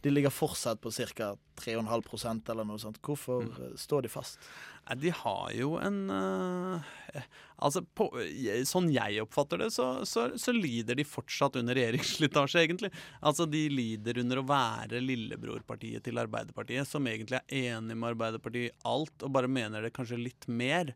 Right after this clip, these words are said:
Speaker 2: Eh, og i ledelsen så er det, eh, så er det, ikke sant, eh, det er Audun, det er Bård Vegar, det er Heikki,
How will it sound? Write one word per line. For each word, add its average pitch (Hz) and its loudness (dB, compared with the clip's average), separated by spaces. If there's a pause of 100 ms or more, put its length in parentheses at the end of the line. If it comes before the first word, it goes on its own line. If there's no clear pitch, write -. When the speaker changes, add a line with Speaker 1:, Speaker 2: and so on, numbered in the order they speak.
(500)
Speaker 2:
Eh, 131 0 (140)
og 127 4
i 127 0
ledelsen 120 0
så - -4 (280)
er 107 -6
det, 110 -2 (460)
eh, 113 -4
så 110 -4
er 107 -6
det, 113 -2
ikke 104 -10
sant, 123 -6
eh, 120 0
det 110 0
er 110 0
Audun, 113 -2
det 110 2
er 110 0
Bård 113 0
Vegar, 113 -2
det 117 0
er 117 -2
Heikki, 143 -4